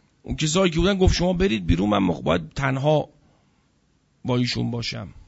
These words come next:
رفتم بیرون، گفت: «دختر جان، راستشو با هم بگو چیه؟ اینجا جن و من تو کار نیست، شما راست دا-، داستانو به من بگو چیه، کمکت کنم.»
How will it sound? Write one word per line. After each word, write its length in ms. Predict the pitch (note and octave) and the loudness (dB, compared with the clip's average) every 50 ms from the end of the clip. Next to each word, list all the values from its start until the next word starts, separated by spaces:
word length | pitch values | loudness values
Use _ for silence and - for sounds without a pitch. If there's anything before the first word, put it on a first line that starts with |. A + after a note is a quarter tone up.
| - - - _ _ _ _ _ _ _ _ _ _ _ _ _ _ _ _ _ _ _ _ _ _ _ _ _ _ _ _ _ _ - - - - - - - - - - _ _ - | -20 -20 -20 _ _ _ _ _ _ _ _ _ _ _ _ _ _ _ _ _ _ _ _ _ _ _ _ _ _ _ _ _ _ -20 -20 -20 -20 -20 -20 -20 -20 -20 -20 _ _ -2
رفتم 360 | D3 D#3 C#3 - E3+ E3+ E3+ | 0 0 0 2 0 0 2
بیرون، 260 | D#3+ F3 F#3 G#3+ A3+ | 2 2 2 0 0
گفت: 200 | G#3 G#3+ F3+ - | 0 -2 -2 -2
«دختر 340 | F#3 F#3+ F3+ - A3 A3 A3+ | -4 -4 -4 -4 -4 -4 -4
جان، 380 | G3+ F3+ F#3+ F3+ E3+ D#3+ C#3+ - _ _ _ _ _ _ _ _ _ _ _ | -2 0 0 0 0 -2 -4 -8 _ _ _ _ _ _ _ _ _ _ _
راستشو 760 | - C3 C#3+ D#3 D#3+ F3 G3 A3 - - - A3 G#3 G3 G#3 | -4 -2 0 2 2 2 2 2 0 -2 -2 -2 -2 0 0
با 160 | F#3+ F#3 F#3+ | 0 0 0
هم 100 | G3 G3+ | 0 0
بگو 200 | G3 G3+ F#3+ G#3+ | -2 -4 -4 -4
چیه؟ 600 | F#3 - - - - - D#3+ D#3+ C#3+ A#2+ G#2 E2 - - - - - - - _ _ _ _ _ _ _ _ _ _ _ _ _ _ _ _ _ _ _ _ - | -6 -4 -4 -4 -4 -2 -2 -2 -2 -4 -4 -8 -16 -20 -20 -20 -20 -20 -20 _ _ _ _ _ _ _ _ _ _ _ _ _ _ _ _ _ _ _ _ -4
اینجا 260 | B2 B2 B2+ D3 E3 | -2 0 0 0 0
جن 540 | D#3 C#3 B2 C3 C#3+ D3 C#3+ C#3 C#3 C3+ C3+ | -2 0 2 4 6 6 6 6 4 4 4
و 60 | C3 | 4
من 280 | B2+ C3 D3 F3 F#3 F3 | 4 4 4 2 2 0
تو 120 | - F3+ | -2 -2
کار 360 | E3 - F3 E3+ F#3 F#3+ F#3 | -2 0 0 2 2 2 2
نیست، 600 | F#3+ G3 G3+ F#3+ C#3+ A#2 - - - - - - - _ _ _ _ _ _ _ _ _ _ _ _ _ _ _ _ _ _ _ _ _ _ _ | 2 2 2 2 0 -2 -4 -8 -12 -14 -20 -20 -20 _ _ _ _ _ _ _ _ _ _ _ _ _ _ _ _ _ _ _ _ _ _ _
شما 240 | - - B2 B2+ C#3+ | -10 -6 -4 -2 0
راست 460 | D3 D3+ D3 D#3+ F#3 G3+ - - G3+ | 2 2 4 4 4 2 0 -4 -6
دا-، 280 | F#3 E3+ D#3+ - - - | -2 -2 -2 -2 -4 -4
داستانو 480 | B2+ C3 C3+ C3 - - D3 F3 F3+ E3+ | -2 -2 -2 -2 -2 -4 -2 -2 0 0
به 40 | E3 | 0
من 160 | E3 F3 F#3 | 0 2 2
بگو 200 | F#3 G3 G3 A3 | 0 0 0 0
چیه، 240 | G3 - - - C4+ | -2 -2 -2 -2 -2
کمکت 500 | A#3 - A#3+ A3+ A3+ G#3+ E3 - D3 C3+ | 0 2 2 4 4 2 0 -2 -4 -6
کنم.» 400 | - - C3 A#2+ A#2 A2+ A2 G2+ | -4 -4 -4 -4 -4 -4 -6 -8